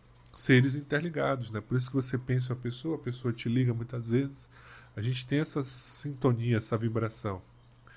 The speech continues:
E aí faz parte. Então, para fechar o podcast de hoje, um pouco mais,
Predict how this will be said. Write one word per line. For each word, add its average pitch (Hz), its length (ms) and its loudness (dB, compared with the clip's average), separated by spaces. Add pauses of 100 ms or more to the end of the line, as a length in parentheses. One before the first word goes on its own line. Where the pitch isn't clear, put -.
(320)
E 120 100 6
aí 101 120 8
faz 123 220 -2
parte. - 680 -2
Então, 123 240 0
para 139 260 4
fechar 127 400 2
o 117 60 2
podcast 117 640 -4
de 170 140 -2
hoje, 139 320 2
um 117 40 -8
pouco 117 320 -2
mais, 107 520 2